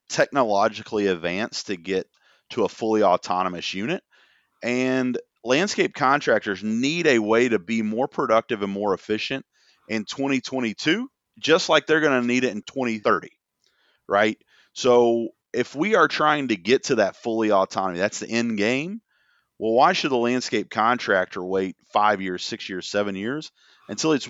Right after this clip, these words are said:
really, really ready and robust enough to use in this space when we can give them more efficiencies along the way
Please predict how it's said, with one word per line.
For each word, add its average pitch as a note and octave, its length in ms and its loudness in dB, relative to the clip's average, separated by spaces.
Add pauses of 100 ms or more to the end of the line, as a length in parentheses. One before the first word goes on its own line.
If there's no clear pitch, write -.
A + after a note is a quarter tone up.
(100)
really, A3+ 260 -2
really D3 360 2
ready A2+ 500 4
and A2 120 0
robust G2 520 0
enough D3 400 -2 (320)
to A#2 100 -2
use B2 300 -2
in F3 80 -6
this F3+ 140 -4
space F#3+ 500 -4 (280)
when B2 140 -2
we E3 120 0
can F3 180 -4
give C3+ 200 4
them B2+ 160 4
more A2 200 2
efficiencies F2+ 640 -4
along D#2+ 340 -8
the D2 80 -10
way E2+ 380 -2